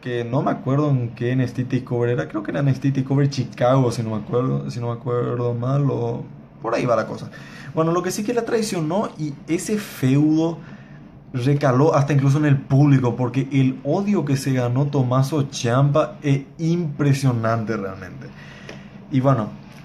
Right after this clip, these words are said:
Tommaso Ciampa tuvo una lesión después y tuvo que salir. Se está recuperando todavía, fue una lesión bastante grave y queda pendiente su feudo contra Johnny Gargano. Y acá hay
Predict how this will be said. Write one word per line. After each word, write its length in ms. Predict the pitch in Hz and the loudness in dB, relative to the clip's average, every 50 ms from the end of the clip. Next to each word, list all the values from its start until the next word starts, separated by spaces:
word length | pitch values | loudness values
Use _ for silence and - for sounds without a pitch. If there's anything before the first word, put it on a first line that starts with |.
| - - | -6 0
Tommaso 360 | - 143 147 156 160 190 180 143 | 2 4 4 4 2 0 -2 -2
Ciampa 400 | - 170 170 175 180 196 196 196 | 0 0 0 0 0 -2 -2 0
tuvo 220 | 185 175 170 175 | 0 0 0 0
una 160 | 175 175 175 | 0 2 2
lesión 460 | 180 175 156 139 143 - 147 160 175 185 | 2 2 2 0 0 2 2 2 2 0
después 720 | 190 147 135 - 175 196 220 214 - - - - - - - - - | -2 -4 -4 -2 -2 -2 -2 -4 -6 -10 -12 -14 -14 -16 -18 -6 0
y 480 | 139 135 135 139 135 139 139 139 139 135 135 - | 2 4 6 6 6 6 6 6 6 4 4 2
tuvo 260 | - 135 139 147 147 | 2 4 4 6 4
que 120 | 143 147 | 4 2
salir. 400 | 143 151 135 113 107 101 101 - - - - - - - - - - - | 2 2 2 2 2 0 -4 -6 -10 -16 -18 -18 -18 -18 -20 -20 -20 -20
Se 140 | - - 120 | -6 -4 -2
está 160 | 110 - 123 | 0 0 2
recuperando 580 | 123 135 139 139 139 139 127 123 127 135 147 143 | 2 4 4 4 4 4 4 4 4 4 4 4
todavía, 320 | 143 151 139 131 139 151 | 4 4 4 4 4 2
fue 160 | 143 - 127 123 | 2 0 0 -2
una 80 | 127 | 0
lesión 300 | 127 127 120 - 131 123 | 0 0 0 0 0 0
bastante 420 | 123 113 - - 127 131 131 135 127 | 0 0 0 0 -2 0 0 0 0
grave 480 | 120 120 120 120 131 147 175 196 202 - - - - - - - - - - - - - - - - - - - - | 2 4 4 6 6 4 4 2 0 -4 -8 -14 -18 -20 -20 -20 -20 -20 -20 -20 -20 -20 -20 -20 -20 -20 -20 -6 0
y 480 | 147 139 143 143 143 143 143 143 143 | 2 4 4 6 6 6 4 4 4
queda 340 | 139 151 151 151 160 175 175 | 4 4 6 6 6 6 4
pendiente 500 | - 175 156 143 135 139 151 156 156 170 | 2 2 4 6 6 6 6 4 2 0
su 140 | 160 160 151 | 0 0 0
feudo 340 | 139 139 139 143 151 156 143 | 2 2 4 4 4 4 2
contra 240 | 156 143 143 139 131 | 2 2 2 2 2
Johnny 240 | 123 131 131 139 139 | 4 4 4 6 6
Gargano. 460 | 135 123 117 110 104 101 98 101 113 | 6 6 4 4 2 0 -2 -2 -2
Y 80 | 123 131 | 0 0
acá 380 | 131 127 - 156 165 165 - - | 0 2 2 2 2 2 0 0
hay 260 | 135 139 143 147 | 2 2 2 0